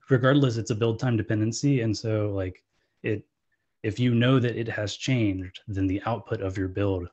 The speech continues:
possibly will change. And so you can know, "Hey, I should probably re-trigger a build or something."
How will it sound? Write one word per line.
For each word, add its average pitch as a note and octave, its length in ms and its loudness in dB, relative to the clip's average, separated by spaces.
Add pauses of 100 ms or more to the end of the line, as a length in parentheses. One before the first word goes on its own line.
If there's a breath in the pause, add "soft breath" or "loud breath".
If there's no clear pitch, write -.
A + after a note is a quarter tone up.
(100)
possibly F#2 500 -6
will F2 180 -6
change. G2 480 -4
And F#2 160 -6
so G2+ 140 -4
you F#2+ 200 0
can G2+ 300 0
know, F#2+ 360 0 (120)
"Hey, G#2+ 220 -2
I G2+ 140 -4
should G2 200 -10
probably F2 500 -10 (240)
re-trigger F#2 480 -8
a - 80 -16
build - 240 -8 (140)
or - 40 -10
something." - 300 -16